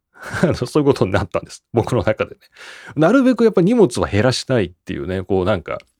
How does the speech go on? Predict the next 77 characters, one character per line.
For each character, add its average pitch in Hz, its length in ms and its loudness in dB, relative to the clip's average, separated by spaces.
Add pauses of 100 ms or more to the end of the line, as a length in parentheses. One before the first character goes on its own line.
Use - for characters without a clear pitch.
(360)
も 123 100 -4
う - 20 -2
な 160 100 2
ん - 20 -2
か 98 80 0
あ 147 40 2
ん 233 80 0
ま 262 120 2
本 277 280 -2
当 254 140 4
に 220 60 6
重 190 260 4
い 208 80 0
荷 208 100 2
物 151 200 2
と 104 80 0
か 90 100 0
も 92 120 -4
う - 40 -8
辛 160 300 -2
い 104 80 0
ん 82 160 -12
で、 - 220 -10 (680)
え 92 140 0
ー、 - 20 -2
も 101 80 -2
う - 40 -6
ほ 220 140 -2
ん 240 80 -4
と 208 120 -2
軽 185 240 -2
く 185 100 -2
し - 80 0
た 147 140 2
い - 60 -2
と - 100 -8
い - 20 -6
う - 40 -8
こ - 80 -14
と 87 100 -12
で、 101 140 -2
ま 98 100 -2
あ、 92 80 -2
じ - 80 -2
ゃ - 20 -2
あ - 20 -10
ち - 200 -6
っ - 40 -4 (120)
ち - 120 -6
ゃ 277 60 0
く 139 140 0
い 101 60 -4
こ 92 180 2
う - 40 -6
と。 87 220 -6 (400)
じ 123 100 -4
ゃ - 60 -4
あ 139 140 -2
iPhone 240 320 2
で 180 100 2
撮 82 100 -4
ろ 80 100 -2
う - 40 -10
と。 - 160 -10
で、 135 80 0
iPhone 254 540 0
で 165 80 2
撮 185 180 2
る 143 80 -2
た 110 140 0
め 107 120 -2
に、 110 220 -2
じ 147 80 2
ゃ 127 140 2 (340)
あ 156 120 0
iPhone 233 500 0
の 226 280 -4